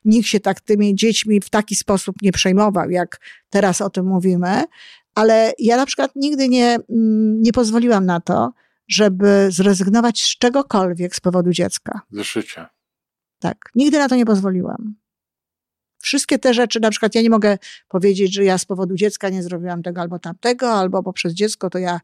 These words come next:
Speaker 1: tego albo tamtego nie miałam. I sądzę, że ojciec, y, Magdy też tego nie może powiedzieć. Myśmy jakby realizowali te swoje rzeczy, które, które dla nas były ważne, tak? Nie wiem, on budował łódkę, e, grał sobie w tenisa, w siatkówkę, w jakieś tam różne inne rzeczy. Ja miałam swoje koleżanki, studia,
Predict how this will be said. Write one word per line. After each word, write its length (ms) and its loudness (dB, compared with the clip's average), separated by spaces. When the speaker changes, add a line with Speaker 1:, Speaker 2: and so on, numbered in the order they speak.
Speaker 1:
tego 280 2
albo 180 -2
tamtego 360 -4
nie 140 0
miałam. 440 -6
I 200 2
sądzę, 360 2
że 140 0
ojciec, 420 0
y, 340 2
Magdy 300 2
też 180 -4
tego 160 -4
nie 120 -4
może 260 -6
powiedzieć. 640 -10
Myśmy 280 2
jakby 360 4
realizowali 680 2
te 140 -2
swoje 340 0
rzeczy, 280 -2
które, 420 -2
które 260 -4
dla 140 0
nas 180 0
były 180 -2
ważne, 480 -4
tak? 280 -6
Nie 80 -6
wiem, 80 -4
on 160 -2
budował 420 0
łódkę, 500 0
e, 180 -4
grał 240 2
sobie 320 2
w 60 -10
tenisa, 640 2
w 60 -4
siatkówkę, 640 -2
w 20 2
jakieś 280 0
tam 160 0
różne 260 -4
inne 180 -4
rzeczy. 320 -2
Ja 120 2
miałam 240 -2
swoje 260 -4
koleżanki, 600 0
studia, 520 -2